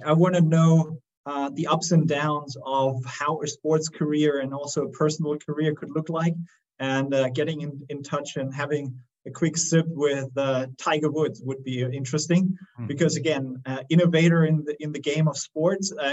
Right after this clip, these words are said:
Speaker 1: in the game of golf in sports, but then also hit by, hit hard on, on the personal side, and, uh, standing up and, and winning again.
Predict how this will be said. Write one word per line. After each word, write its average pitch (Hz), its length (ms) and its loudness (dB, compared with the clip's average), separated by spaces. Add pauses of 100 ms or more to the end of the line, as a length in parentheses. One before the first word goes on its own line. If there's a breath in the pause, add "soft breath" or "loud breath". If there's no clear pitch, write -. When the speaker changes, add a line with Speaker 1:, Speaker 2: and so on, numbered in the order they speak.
(120)
Speaker 1:
in 151 60 -10
the 139 80 -6
game 151 180 2
of 131 160 -2
golf 175 260 2 (160)
in 151 120 -16
sports, 180 500 0 (380)
but 135 100 -2
then 156 180 4
also 151 540 0
hit 160 320 0
by, 139 360 -6
hit 170 200 0
hard 151 400 0 (100)
on, 135 240 -8 (120)
on 135 120 -8
the 131 60 -8
personal 131 460 -6
side, 127 400 -4 (400)
and, 131 340 -4
uh, 127 300 4
standing 156 400 0
up 170 260 -2
and, 135 240 -12
and 131 160 -8
winning 160 260 2
again. 156 380 -2